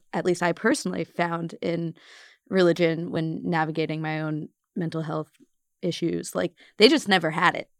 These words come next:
Why weren't we there for those people? Like, what, what did the church do wrong that, like, we were never even in their minds as an option of navigating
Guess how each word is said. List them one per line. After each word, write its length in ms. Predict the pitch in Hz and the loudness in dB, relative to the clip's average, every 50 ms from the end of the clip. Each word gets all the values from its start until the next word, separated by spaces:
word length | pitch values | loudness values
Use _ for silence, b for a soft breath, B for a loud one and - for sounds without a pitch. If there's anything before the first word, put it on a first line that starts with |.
| _ _ _ _ _ | _ _ _ _ _
Why 200 | - 196 202 220 | 0 2 4 4
weren't 180 | 226 247 247 247 | 4 2 2 2
we 100 | 226 214 | 2 2
there 200 | 185 208 262 330 | 4 2 2 2
for 120 | - - | 0 -4
those 180 | 175 175 170 - | -4 -4 -4 -2
people? 320 | - 254 302 - 90 170 | -2 -2 -2 -2 -4 -4
Like, 180 | 185 202 180 - | -2 -2 -2 2
what, 180 | - 196 208 - - | 2 2 2 2 2
what 180 | 208 208 214 - | 4 4 4 4
did 120 | 226 202 | 0 -2
the 60 | 233 | 0
church 300 | - - 220 220 220 - | 0 0 0 -2 -2 -2
do 120 | - 214 190 | -2 0 2
wrong 420 | 196 208 226 202 180 180 170 165 | 4 6 6 6 6 4 2 0
that, 180 | 175 175 - 185 | 0 0 0 0
like, 160 | 170 165 156 | 0 0 2
we 140 | 180 190 202 | 4 4 4
were 100 | 196 190 | 4 4
never 240 | 185 185 180 190 | 4 2 2 2
even 460 | 180 175 175 175 175 170 165 165 165 b b b b b _ | 2 2 2 4 4 2 2 2 -2 b b b b b _
in 140 | - 214 226 | 2 2 4
their 160 | 214 196 180 | 4 2 2
minds 400 | 175 175 170 170 165 160 160 - | 4 4 4 4 4 2 -2 -4
as 140 | 170 165 170 | -6 -6 -6
an 80 | 165 170 | -2 2
option 400 | 170 165 165 - - 170 165 160 | 2 2 2 0 -4 -6 -6 -6
of 220 | 160 151 - - b b b b b b b b _ | -8 -10 -14 -18 b b b b b b b b _
navigating 960 | 185 180 175 165 165 165 175 165 160 160 160 170 165 165 165 - - 277 | -2 0 0 0 0 0 0 0 0 0 0 -2 -4 -4 -4 -4 -6 -8